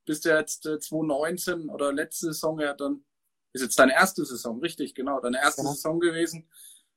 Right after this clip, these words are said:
Speaker 1: und gleich so erfolgreich. Wie ist dein Fazit so nach, nach einem Jahr jetzt T S V Lohr? Hast dich schon richtig gut einleben können, oder?
Speaker 2: Ja, also das Einleben wurde mir ja relativ leicht gemacht, ähm, dadurch, dass ich ja die Jungs, also dass das ja im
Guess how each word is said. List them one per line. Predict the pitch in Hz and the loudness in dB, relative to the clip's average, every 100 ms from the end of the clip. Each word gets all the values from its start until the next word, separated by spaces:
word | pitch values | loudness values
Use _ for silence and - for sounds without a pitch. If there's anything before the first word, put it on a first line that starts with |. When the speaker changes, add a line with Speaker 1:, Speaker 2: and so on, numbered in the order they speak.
| _ | _
Speaker 1:
und | 139 | 2
gleich | 143 147 147 | 6 6 6
so | 151 | 2
erfolgreich. | 151 156 156 175 170 165 175 - - - 151 - _ | 0 4 4 4 0 0 0 -4 -12 -20 -20 -20 _
Wie | 151 | -2
ist | 185 - | 0 2
dein | 165 156 | 2 2
Fazit | 147 175 - 226 - | 2 2 0 -2 0
so | 208 | 0
nach, | 196 180 170 | 0 -2 -6
nach | 165 156 | -10 -4
einem | 156 170 180 | -4 -2 -4
Jahr | 165 156 175 | -2 2 2
jetzt | 190 - - | 0 -6 0
T | 170 | 2
S | 175 | 2
V | - 170 | 0 0
Lohr? | 160 175 190 | 0 0 0
Hast | 180 175 | -2 -6
dich | - | -4
schon | 165 | -4
richtig | 170 180 180 | -4 -4 -8
gut | - 170 | 0 0
einleben | 139 170 190 190 196 | 2 0 4 4 2
können, | 202 196 202 190 | -2 -4 -2 -4
oder? | 156 156 151 - _ _ _ _ _ - - _ _ _ - - - - | -2 -2 -2 -6 _ _ _ _ _ -20 -20 _ _ _ -8 -6 -2 0
Speaker 2:
Ja, | 143 117 131 | 8 12 12
also | 127 127 | 12 2
das | - | 6
Einleben | 127 139 147 143 | 6 8 4 -2
wurde | 131 143 135 | 0 -2 2
mir | 139 | 2
ja | |
relativ | 127 139 135 131 | 2 0 -4 -6
leicht | - 127 143 - | 8 8 8 2
gemacht, | 143 139 - | -6 -6 -8
ähm, | 127 123 123 | -14 -12 -4
dadurch, | 127 127 | -2 -2
dass | 135 - | -4 -8
ich | 123 | -8
ja | 131 | -8
die | 120 | -6
Jungs, | 127 131 - - | -4 -6 -8 -10
also | 127 117 | -8 -6
dass | 117 | -6
das | - 123 | -8 4
ja | 123 123 | 6 8
im | - 127 | 4 -4